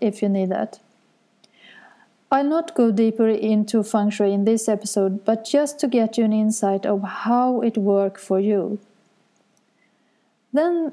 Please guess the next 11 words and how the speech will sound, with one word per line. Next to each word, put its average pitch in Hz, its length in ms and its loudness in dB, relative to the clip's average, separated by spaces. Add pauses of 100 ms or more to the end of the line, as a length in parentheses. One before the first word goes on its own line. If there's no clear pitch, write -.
there 240 320 2
are 233 100 2
also 262 440 0
other 226 340 0
kinds 190 400 -2
of 190 160 -2
tools 190 400 -2
for 202 180 0
using 202 420 0
Feng 190 260 -4
Shui, 196 420 -2